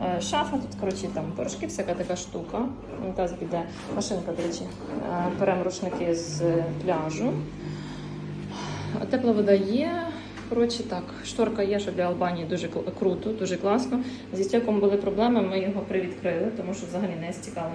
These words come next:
нічого, все виливалося довкола. Але тепер все гарно стікає. Навіть корзина є для прання. Я з мокрою головою. Але думаю, поки маю час, то знімлю вам зараз рушник ще повішений.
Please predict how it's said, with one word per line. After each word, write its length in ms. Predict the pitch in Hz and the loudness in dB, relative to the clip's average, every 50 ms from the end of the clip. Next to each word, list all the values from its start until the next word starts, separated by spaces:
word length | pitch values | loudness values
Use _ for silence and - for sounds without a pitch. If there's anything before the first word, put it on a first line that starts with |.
| 170 | -6
нічого, 180 | - - 233 - - | -6 -6 -6 -6 -4
все 100 | - 180 | -6 -6
виливалося 560 | - 170 165 160 160 147 143 147 143 - - | -4 -4 -4 -4 -2 -4 -4 -6 -6 -8 -8
довкола. 560 | - 175 165 254 - - 226 247 254 254 254 254 - - - - - - - - - - - - - - | -8 -6 -6 -8 -4 -2 0 2 2 2 2 0 -4 -6 -10 -12 -10 -12 -10 -10 -8 -8 -8 -8 -4 0
Але 140 | - 233 | 2 2
тепер 200 | 226 - - 226 | 2 2 0 -2
все 260 | 226 - - - 214 208 | -2 -2 2 4 6 6
гарно 340 | 208 214 190 196 196 196 202 | 6 6 4 4 4 2 -2
стікає. 380 | 196 - - - - 156 156 | -2 -4 -6 -4 -2 0 2
Навіть 220 | 165 196 196 196 - | 2 2 2 2 0
корзина 640 | - 196 185 196 165 156 180 190 190 208 220 220 - - 165 160 165 165 | 2 2 2 4 4 4 2 4 4 4 4 4 2 0 -2 -2 0 2
є 360 | 165 175 175 180 180 156 147 165 - - | 4 4 4 4 4 2 0 -2 -2 0
для 280 | 160 165 165 170 175 190 - - - - - - - - | 2 2 2 2 2 -2 -4 -6 -6 -6 -8 -8 -6 -4
прання. 220 | - 151 156 151 - - - | -2 -2 0 0 0 2 2
Я 280 | 196 165 160 170 220 254 233 226 - 196 | 2 2 4 2 0 0 0 -2 -2 -2
з 60 | 196 | 0
мокрою 340 | 208 208 202 - 214 214 220 | 2 2 2 4 4 4 6
головою. 600 | 226 220 208 208 208 208 208 214 233 262 - - - - - - - - - - - - | 6 6 6 6 6 6 4 6 4 4 2 2 -2 -6 -10 -12 -12 -12 -10 -10 -6 -2
Але 100 | - 180 | -2 0
думаю, 260 | 180 208 208 202 190 | 4 6 6 6 6
поки 220 | - 196 190 - 190 | 4 0 0 0 0
маю 180 | 190 180 185 | 0 0 0
час, 220 | - - 220 233 - | 2 2 2 0 2
то 160 | - 196 190 | 0 -2 0
знімлю 400 | 185 196 185 175 165 160 160 160 | 2 2 2 2 2 0 -2 -2
вам 200 | 156 165 170 175 180 - - - | -2 -2 -2 -4 -4 -8 -10 -10
зараз 360 | 190 175 170 170 170 - - - - - - - - - - 147 170 | -8 -6 -6 -6 -6 -6 -8 -12 -16 -18 -18 -12 -12 -6 -4 -4 -2
рушник 280 | - 185 - 208 175 - - - - - - - | -2 -2 0 0 0 0 -2 -4 -6 -6 -4 -2
ще 180 | - - 202 180 | 2 4 4 4
повішений. 720 | - - 226 202 208 190 190 - - - 170 165 170 180 | 6 6 6 6 6 4 4 4 2 2 2 2 0 0